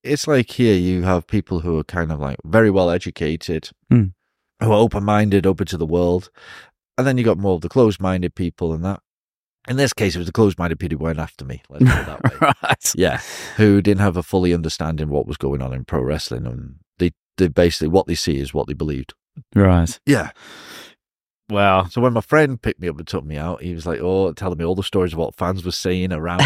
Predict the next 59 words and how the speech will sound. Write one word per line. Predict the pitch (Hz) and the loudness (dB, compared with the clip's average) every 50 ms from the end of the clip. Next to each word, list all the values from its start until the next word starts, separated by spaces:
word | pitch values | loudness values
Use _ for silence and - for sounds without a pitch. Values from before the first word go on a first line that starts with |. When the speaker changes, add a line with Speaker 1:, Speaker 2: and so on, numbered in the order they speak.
| 101 - | -2 -2
Speaker 1:
him | 101 104 95 95 | -6 -6 -6 -6
Speaker 2:
<laughs> | 85 | -8
Speaker 1:
about | - 92 90 95 92 - 90 | -8 -6 -6 -6 -8 -10 -10
me. | 92 92 92 95 - _ _ - - - - 165 _ _ _ | -10 -8 -8 -10 -12 _ _ -20 -20 -14 -14 -14 _ _ _
Yeah, | - 127 127 127 120 120 117 113 110 107 104 | -2 2 4 4 6 4 4 4 4 2 2
yeah. | 98 107 107 104 104 101 98 - - - - - - | 2 2 2 2 2 0 -2 -4 -10 -20 -18 -4 0
And | 131 143 151 | 0 2 2
he's | 170 160 117 135 | 2 0 2 2
like, | 131 131 113 - | 2 2 0 -2
he | - 139 143 | -2 0 0
remembers | 131 127 123 123 117 104 107 101 | 0 0 0 -2 -2 -2 -4 -2
me | 104 117 107 | -2 -2 -4
from | - 107 98 104 | -4 -4 -4 -4
university | 107 101 92 87 107 113 117 113 - - 113 107 | -4 -4 -2 0 0 0 0 0 -2 -6 -6 -4
being | 90 95 98 95 | -2 -2 -4 -2
this, | 95 101 92 - | -2 -4 -4 -2
like, | 98 92 87 78 - 85 76 80 - | -6 -6 -6 -8 -10 -14 -14 -12 -10
completely | - 104 - 113 110 98 101 | -10 -6 -2 -2 -2 -2 -2
different | 87 104 98 - 95 85 | -4 -6 -6 -8 -10 -12
character. | - 90 92 92 - 165 | -8 -8 -8 -8 -6 -4
Speaker 2:
Yes, | 156 147 151 156 156 160 160 160 160 156 151 127 - - | 0 2 4 4 6 6 6 6 6 4 4 2 0 2
Speaker 1:
He | 147 | 2
knows | 156 156 165 156 113 | 4 4 4 2 2
Speaker 2:
yes. | 120 | 0
Speaker 1:
me | 113 | -2
for | - - 104 107 | -4 -4 -6 -6
who | 104 | -4
I | 98 95 98 | -4 -4 -4
am. | 104 104 95 87 80 _ _ - | -6 -6 -8 -10 -12 _ _ 2
Speaker 2:
Yeah. | 120 123 123 - _ _ | 4 4 4 2 _ _
Speaker 1:
Yeah, | - 95 95 87 90 | -10 -8 -8 -6 -6
not | 101 95 76 | -6 -8 -8
the | 90 - | -8 -10
character | - 113 104 95 - - - 87 | -6 -4 -2 -2 -4 -6 -10 -10
you | 80 | -10
see | - - 90 | -10 -10 -10
in | 85 80 | -10 -8
the | 82 82 | -8 -8
ring. | 85 80 76 73 73 - | -8 -8 -8 -10 -8 -2
Speaker 2:
Right. | 107 104 107 104 101 92 76 _ _ _ _ - - - - - - - | 0 2 2 4 2 0 -2 _ _ _ _ -20 -18 -16 -16 -16 -6 -4
Speaker 1:
And | 151 147 | -2 0
people, | 196 208 - - 143 | 0 0 0 0 -2
like, | 120 113 - | -4 -4 -4
say | - 123 113 123 | -2 0 0 0
to | - - | 0 -2
me, | 113 104 | -2 0
like, | 92 90 87 - - _ | 0 0 -2 -2 -6 _
you | - 120 127 | -4 -2 0
know, | 120 110 104 104 107 - - 50 - - - 202 | 2 2 2 2 0 -2 -6 -12 -18 -18 -12 -8
"Maybe | 233 277 294 277 254 | -6 -4 -2 -2 -2
you | - | 0
could | - 131 - | -2 -2 -2
change | - 113 110 190 82 | 0 -2 -2 -2 -2
your | 80 | -6
character | _ - 123 131 147 160 135 - - - 135 | _ -2 0 2 2 2 0 -2 -4 -6 -6
and | 117 104 | -6 -6
stuff | - - 104 - 101 | -4 -8 -6 -4 -2
like | 95 87 | -4 -4
that." | - | -6